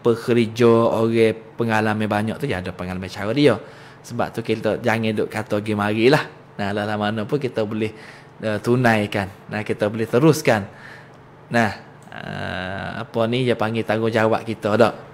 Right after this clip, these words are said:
Kita jangan katanya, hmm, lah tu selalu. Nah, lah ni selalu. Tak? InsyaAllah mungkin, ha, tu email kita tak ada.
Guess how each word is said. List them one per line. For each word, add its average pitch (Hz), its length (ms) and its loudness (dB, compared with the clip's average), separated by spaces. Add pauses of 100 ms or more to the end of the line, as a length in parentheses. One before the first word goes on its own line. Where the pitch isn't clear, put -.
Kita 101 200 -2
jangan 110 320 2
katanya, 110 480 0 (480)
hmm, 104 440 0 (280)
lah 101 240 0
tu 107 160 2
selalu. 107 720 8 (240)
Nah, 95 160 -2
lah 101 240 2
ni 107 160 2
selalu. 113 480 4 (160)
Tak? 110 160 2 (1040)
InsyaAllah 110 480 4
mungkin, 113 560 8 (240)
ha, 104 160 -2
tu 104 80 0
email 107 320 0
kita 110 160 -2
tak 104 240 -2
ada. 110 240 4